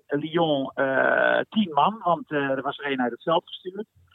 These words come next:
Eh, en, eh, tien minuten voor tijd of zo, eh, maakt Cherki, zo, dat is een hele jonge jongen,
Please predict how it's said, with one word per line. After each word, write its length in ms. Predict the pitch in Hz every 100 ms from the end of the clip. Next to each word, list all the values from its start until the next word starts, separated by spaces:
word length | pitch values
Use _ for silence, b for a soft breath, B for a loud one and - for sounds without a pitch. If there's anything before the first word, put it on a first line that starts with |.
| b b b b b
Eh, 400 | 151 160 156 165
en, 260 | 175 170 170
eh, 960 | - 160 156 151 151 151 147 151 - - -
tien 140 | 208
minuten 260 | 190 190 -
voor 100 | -
tijd 260 | 185 170 170
of 80 |
zo, 400 | - 160 156 156 _
eh, 380 | - 147 143 139
maakt 260 | 156 156 -
Cherki, 640 | - 214 214 - 175 202 -
zo, 180 | - 160 -
dat 100 | 143
is 120 | 139
een 60 | 120
hele 600 | 131 170 175 165 139 139
jonge 260 | 135 127 127
jongen, 340 | 117 127